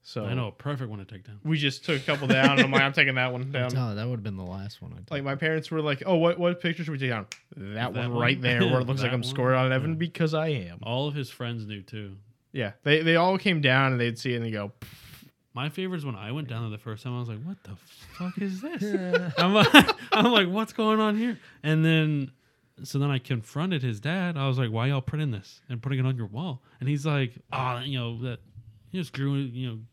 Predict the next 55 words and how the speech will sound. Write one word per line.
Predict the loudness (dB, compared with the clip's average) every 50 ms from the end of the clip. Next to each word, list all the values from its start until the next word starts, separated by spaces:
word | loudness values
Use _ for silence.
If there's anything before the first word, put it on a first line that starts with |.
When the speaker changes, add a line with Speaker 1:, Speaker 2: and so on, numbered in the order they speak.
| -20 -20 _ _ -8
Speaker 2:
you | -6 -4 -4
guys | -4 -4 -4
have | -4
been | -4 -4
buddies. | -4 -4 -4 -4 -4 -4 -6 -6 -6
You | -8
know, | -8 -8
like, | -6 -6 -4
'cause | -4 -4 -4 -6
me | -4 -4 -4
and | -4 -4
him | -4
have | -6 -6
always | -8 -10 -12 -12 -12 -14
played | _ -16 -18 -16
together. | -14 -14 -14 -14 -14 -16 -16 _ _ _ _ _ _ _ _ _ _
Speaker 1:
We, | -6 -4
like, | -2 0 0
Speaker 2:
Except | 0 0 -2
Speaker 1:
like, | 0 0
Speaker 2:
the | 0
only | 0 0 0
time | 2 0 0 0 0 0
we | -2 -2
Speaker 1:
practically. | -2 -4 -6 -6
Speaker 2:
haven't | -4 -4 -4 -4 -4 -6
played | -8 -8 -8 -8 -6
together | -6 -8 -8 -6 -6
is | -6 -6
when | -6 -8
I | -8 -8 -8 -8
went | -8 -10 -10 -12
to | -14 -16
play | -16 -16 -16 -18 _ _ _ _
college. | -16 -14 -14 -14 -14 -16 -20 _ _ _ _ _
Speaker 1:
Yeah. | -12 -10
Speaker 2:
That | -8
was | -8 -8
the | -8
only | -8 -8 -8 -8
time | -8 -10 -12
we | -12
haven't | -12 -14 -14
played | -14 -14 -14
together." | -16 -16 -18 -20 _ _ _ _ _ _ _ _ _ _ _ -12
And | -10 -8 -6 -6 -6 -4 -4
Speaker 1:
Uh, | -2
I | -2 -2 -4 -4
think | -6 -8
there | -8 -8
was | -8 -8 -8
one | -10 -10 -8 -8 -8 -6 -6 -6 -6 -8
year | -8 -8 -6 -6 -6 -6 -6 -8
where | -10 -10 -12 -12
I | -12 -12 -14